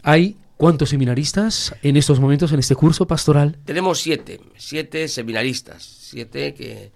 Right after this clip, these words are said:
Speaker 2: que continúan haciendo este proceso. No tenemos ninguno en la etapa discipular, la primera etapa, por así decirlo. Tenemos a tres en la etapa configuradora,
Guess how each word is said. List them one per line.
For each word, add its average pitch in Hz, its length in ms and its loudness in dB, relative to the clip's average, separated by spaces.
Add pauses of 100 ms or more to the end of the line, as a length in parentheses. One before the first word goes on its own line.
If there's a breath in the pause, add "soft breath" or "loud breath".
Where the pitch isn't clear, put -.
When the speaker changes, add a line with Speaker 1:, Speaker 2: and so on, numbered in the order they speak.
(260 soft breath)
Speaker 2:
que 131 100 -20
continúan 110 480 -6
haciendo 113 280 -8
este 113 160 -10
proceso. 165 600 -8 (400 soft breath)
No 147 160 0
tenemos 143 300 -2
ninguno 131 360 -4
en 104 60 -4
la 104 80 -6
etapa 120 280 -8
discipular, 110 580 -6
la 117 120 -8
primera 104 460 -10
etapa, 139 360 -8
por 120 140 -12
así 107 160 -12
decirlo. 151 500 -10 (340 soft breath)
Tenemos 135 360 -4
a 113 100 -6
tres 143 260 -4
en 110 80 -8
la 107 60 -8
etapa 123 320 -8
configuradora, 120 760 -4